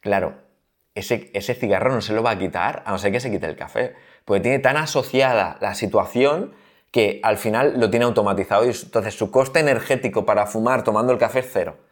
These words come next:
absoluto. Entonces, pues, digamos que quitar eso le va a costar bastante, porque tiene que romper ese condicionamiento que ya se ha generado.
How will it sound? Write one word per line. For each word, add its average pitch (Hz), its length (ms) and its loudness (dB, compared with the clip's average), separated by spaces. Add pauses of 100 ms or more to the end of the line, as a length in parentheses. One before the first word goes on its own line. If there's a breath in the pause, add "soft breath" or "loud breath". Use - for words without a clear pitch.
(140)
absoluto. 95 600 -2 (340 soft breath)
Entonces, 113 280 2
pues, 113 220 4 (480 soft breath)
digamos 113 400 2
que - 380 0 (120)
quitar 120 320 2
eso 147 200 2
le 117 140 4
va 107 100 6
a 107 40 0
costar 101 400 0
bastante, 90 500 -4
porque 95 220 0
tiene 113 200 0
que 120 120 4
romper 107 340 2
ese 120 160 -2
condicionamiento 107 760 0
que 101 140 0
ya 101 160 2
se 101 160 0
ha 98 80 0
generado. 92 580 -2